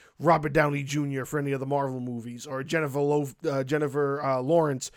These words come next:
for any film she's done in the last five years. That is such a meager amount, and they made a, like a, like a, an hour and forty-five minute film with that much money.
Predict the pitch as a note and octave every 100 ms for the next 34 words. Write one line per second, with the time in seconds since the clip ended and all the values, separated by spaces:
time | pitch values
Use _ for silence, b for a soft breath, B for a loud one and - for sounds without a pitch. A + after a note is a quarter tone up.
0 | b - - F#3+ E3+ E3 F3 D#3 D3+ C#3+
1 | D3+ C#3 C3+ C#3+ C3+ - D3+ C3+ C3+ C3
2 | C3+ - B B - B3+ B3+ - B3 B3+
3 | C#4+ A3+ F3+ F#3+ G#3 F3 F#3 D#3+ D3+ E3
4 | G3+ b b - F#3 A#3 B3+ A3+ A#3+ G#3+
5 | F3+ E3 - E3 C#3 _ _ E3+ C#3+ C#3
6 | - _ - - - D#3 C3+ C3+ C3+ -
7 | D3 D#3 E3+ G3+ A3 A3+ G#3+ F3 D3 C#3
8 | - D#3+ F#3 G3+ - F#3+ F#3+ F3+ F#3+ F#3
9 | F3+ F#3 G3 A#3 b b b C#3+ E3+ D#3
10 | F3+ F3 F3 E3 E3 F#3 A#3